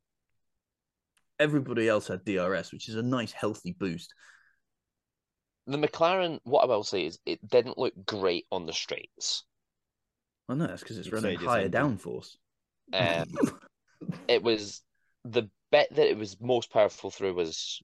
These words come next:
Speaker 2: Maggotts Beckett's, and then Stowe. If it wasn't as good in those corners, they would not have finished where they did.
Speaker 3: Well done.
Speaker 1: But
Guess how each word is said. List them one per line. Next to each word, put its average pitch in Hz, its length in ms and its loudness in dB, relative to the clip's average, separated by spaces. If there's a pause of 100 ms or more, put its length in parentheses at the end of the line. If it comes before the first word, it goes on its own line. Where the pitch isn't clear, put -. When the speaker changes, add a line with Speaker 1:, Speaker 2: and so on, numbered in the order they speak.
(140)
Speaker 2:
Maggotts 98 440 0
Beckett's, - 800 -4 (420)
and 98 120 -2
then 80 160 -4
Stowe. - 400 0 (1500)
If - 180 -6
it 92 100 2 (120)
wasn't 120 580 4
as 107 140 -2
good 120 200 0
in 123 120 -4
those 120 160 0
corners, 123 560 2
they 92 180 -4
would 90 200 -4
not 90 360 -2
have 80 120 -12
finished - 460 -8
where 73 80 -8
they 76 120 -14
did. - 220 -18 (1700)
Speaker 3:
Well 98 140 -8
done. 98 240 -10 (360)
Speaker 1:
But 104 140 -8